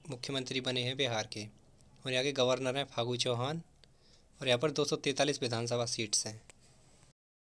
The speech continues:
अगला स्टेट है हमारा छत्तीसगढ़। छत्तीसगढ़ की कैपिटल है रायपुर और यहाँ के चीफ मिनिस्टर हैं भूपेश बघेल, जो कि कांग्रेस पार्टी के हैं और यहाँ के गवर्नर हैं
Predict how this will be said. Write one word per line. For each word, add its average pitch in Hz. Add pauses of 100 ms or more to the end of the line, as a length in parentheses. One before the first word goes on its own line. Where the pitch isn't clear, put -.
(840)
अगला 147
स्टेट 143
है 151
हमारा 143
छत्तीसगढ़। 120 (380)
छत्तीसगढ़ 139
की 147
कैपिटल 135
है 143
रायपुर 131 (560)
और 131
यहाँ 123
के 143
चीफ 139
मिनिस्टर 139
हैं 156
भूपेश 127
बघेल, 131 (560)
जो 135
कि 160
कांग्रेस 135
पार्टी 120
के 120
हैं 120 (640)
और 131
यहाँ 127
के 143
गवर्नर 135
हैं 165